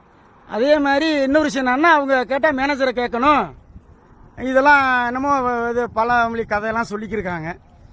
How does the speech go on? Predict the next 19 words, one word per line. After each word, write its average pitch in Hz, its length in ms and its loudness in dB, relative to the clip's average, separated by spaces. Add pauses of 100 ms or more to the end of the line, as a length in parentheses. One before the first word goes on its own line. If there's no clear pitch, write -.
(420)
கல் 269 220 0
அடிச்சுட்டு 302 440 4
அவன் 269 220 0
நிக்கிறான். 254 340 -2 (120)
கேட்டா 277 200 2
ஹிந்திக்காரன், 262 460 0
அவனுக்கு 254 260 -4
ஒண்ணும் 262 240 -2
தெரியாதுன்றான். 233 500 -2 (840)
ஹிந்திக்காரனுக்கு 294 680 2
என்ன 269 280 2
தெரியும்? 269 600 -2 (920)
சரி, 285 180 2
தமிழ் 277 260 2
ஆளுங்க 294 320 4
உட்காந்துருக்கணும்ல, 277 640 -2
தமிழ் 262 260 -2
ஆளுக்கே 269 320 2
சொல்லல. 220 380 -4